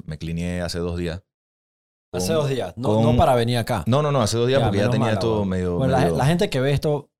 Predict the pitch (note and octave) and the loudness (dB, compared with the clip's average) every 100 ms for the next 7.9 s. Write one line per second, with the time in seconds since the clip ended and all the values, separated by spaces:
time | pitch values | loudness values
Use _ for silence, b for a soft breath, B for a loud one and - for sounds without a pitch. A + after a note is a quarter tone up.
0 | _ A#2+ A2+ C3 G2+ F2 _ _ _ _ | _ -8 -4 -4 -4 -8 _ _ _ _
1 | D3 C#3 C#3+ D3 C#3 A#2 A#2+ A#2+ A2+ G2+ | 0 0 0 -2 0 0 0 -2 -2 -2
2 | F#2+ G#2+ A2 A#2 C#3 E3 D#3 - F3+ F3+ | -2 -4 -4 -4 -2 2 2 2 0 2
3 | D3 B2 A2+ D3 E3+ - B2 C#3 C#3 C3+ | 0 -2 -2 -2 -4 -4 -6 -4 -2 -2
4 | C#3 C3+ C#3+ C#3+ - _ _ _ _ _ | -4 -4 -4 -6 -10 _ _ _ _ _
5 | F#2 G#2 G#2 F#2 F#2 F#2 A2+ A2+ A2 C3+ | -2 0 2 2 0 0 0 0 0 0
6 | G#2 F2+ G#2 F#2 F2 D#3 D3 G2 G2 - | 0 0 0 0 0 0 0 0 0 0
7 | B2+ C#3 C#3+ D3+ B2 G#2+ C3+ A2 - | 0 0 0 0 0 0 0 0 -2